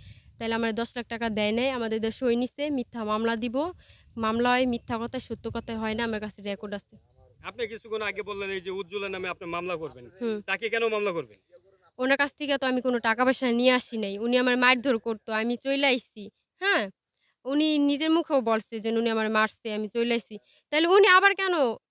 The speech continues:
Speaker 1: আমার, মানে, বিয়ে হইছে কতদিন আগে, আমি ছাড়াছাড়ি দিয়ে দিলাম, এক বছরের বেশি হয়ে গেছে, উনি কেন আবার আইসা আমার নামে এইগুলা বলতাছে যে আম-, আমার মায় নাকি আমার এই বুদ্ধি দিছে? এরকম কোনো কিছুই না। ওর বিয়ে তো, মানে, আমার আম্মু ছিল না। হ্যাঁ,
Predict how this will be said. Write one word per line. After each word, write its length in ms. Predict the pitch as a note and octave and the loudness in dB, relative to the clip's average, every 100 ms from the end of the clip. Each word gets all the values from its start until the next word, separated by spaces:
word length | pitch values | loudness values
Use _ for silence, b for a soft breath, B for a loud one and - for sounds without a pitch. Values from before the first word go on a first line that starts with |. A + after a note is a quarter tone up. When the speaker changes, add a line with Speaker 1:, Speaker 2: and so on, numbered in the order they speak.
| C#4 | -16
Speaker 1:
আমার, 320 | - C4 D4 D4+ | -6 0 2 4
মানে, 200 | D#4 C4+ | 2 2
বিয়ে 240 | D#4 F4 | 2 2
হইছে 640 | E4 D4 - D4+ C#4 B3 G#3+ _ _ _ - | 0 -4 -4 0 2 2 -4 _ _ _ 0
কতদিন 440 | D4 F4 C#4 D4+ | 0 0 -2 4
আগে, 240 | C4+ C4+ C#4 | 6 6 4
আমি 140 | C#4 | 0
ছাড়াছাড়ি 500 | - B3+ C4+ - D4+ | -2 -2 -2 -2 -6
দিয়ে 160 | C4 C#4+ | -2 -2
দিলাম, 260 | D4 C4+ | 0 2
এক 200 | B3+ B3+ | 2 2
বছরের 480 | B3+ C#4+ - B3 A#3+ | 0 0 0 0 0
বেশি 300 | A3 D4+ - | 2 0 4
হয়ে 160 | E4+ B3 | 4 4
গেছে, 220 | A#3 C4 | 0 -6
উনি 120 | C#4 | -6
কেন 220 | C4+ C#4+ | -2 -2
আবার 220 | B3+ G#3 G#3 | -2 -4 -4
আইসা 380 | A3 - B3+ F#3+ b b b b | -6 -6 -10 -10 b b b b
আমার 240 | B3+ C4 | 0 4
নামে 220 | C#4 C#4+ | 6 6
এইগুলা 280 | B3+ B3 A#3+ | 6 4 0
বলতাছে 460 | G#3+ A#3+ B3 B3+ G#3 | 2 0 -2 -10 -8
যে 220 | A3+ G#3+ - _ _ | -6 -6 -10 _ _
আম-, 300 | A#3+ B3 B3 | -4 0 0
আমার 220 | B3 B3 | 2 2
মায় 180 | B3 B3 | 4 4
নাকি 220 | C4 C4 | 2 0
আমার 200 | A#3+ A#3 | -2 0
এই 100 | A3 | 0
বুদ্ধি 340 | G#3 A3+ A3 A3+ | -2 -4 -4 -6
দিছে? 440 | A3 - A3 G#3 - | -6 -6 -8 -8 -4
এরকম 320 | C#4 D#4 E4 | -2 0 0
কোনো 200 | D#4+ E4 | 2 0
কিছুই 400 | D#4 E4+ - D#4 | 0 -4 -2 -2
না। 120 | A#3+ A#3+ | 0 2
ওর 160 | C#4 | 2
বিয়ে 180 | B3+ E4 | 2 -2
তো, 180 | E4 E4 | 0 0
মানে, 180 | D4 C#4 | 2 2
আমার 220 | B3+ A#3+ | 2 2
আম্মু 240 | A#3+ C4+ | 2 2
ছিল 280 | C4+ D#4+ C#4 | -2 -2 -2
না। 140 | A3+ F#3+ - B B | -2 2 0 B B
হ্যাঁ, 280 | F#4 F4 | 0 0